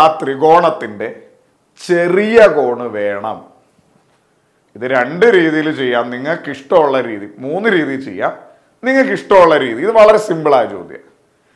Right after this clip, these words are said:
അപ്പോ ഇവരുടെ റേഷ്യോയാ പറഞ്ഞേക്കുന്നത്. അപ്പോ ആദ്യത്തെ കോൺ എത്രാന്ന് ചോദിച്ചാൽ രണ്ട് എക്സ്. കാര്യം റേഷ്യോനെ ഒറിജിനൽ ആക്കാൻ എക്സ് കൊടുത്താ പോരടാ മക്കളെ. അടുത്ത കോൺ എന്ന് പറയുന്നത്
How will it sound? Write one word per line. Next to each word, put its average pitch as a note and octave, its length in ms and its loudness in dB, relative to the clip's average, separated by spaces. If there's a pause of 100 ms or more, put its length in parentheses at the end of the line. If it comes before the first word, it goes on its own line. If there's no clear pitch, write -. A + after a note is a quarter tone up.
(280)
അപ്പോ A#3+ 140 2 (800)
ഇവരുടെ G3 280 2 (120)
റേഷ്യോയാ D3 640 -2
പറഞ്ഞേക്കുന്നത്. F#2 540 -12 (1080)
അപ്പോ F#3 140 0 (320)
ആദ്യത്തെ F3 480 2 (100)
കോൺ D3+ 300 0
എത്രാന്ന് C3+ 420 0
ചോദിച്ചാൽ A#2+ 320 -2 (140)
രണ്ട് G#2+ 300 -6
എക്സ്. - 220 -18 (1300)
കാര്യം B2+ 260 -4
റേഷ്യോനെ D3 460 -2 (100)
ഒറിജിനൽ D3+ 480 -2
ആക്കാൻ D#3 340 0
എക്സ് D3+ 220 -12
കൊടുത്താ D#3+ 320 2
പോരടാ D#3 300 2
മക്കളെ. D3 240 -2 (1160)
അടുത്ത F3 340 0 (160)
കോൺ E3 240 2
എന്ന് D#3 200 -4
പറയുന്നത് C#3 400 0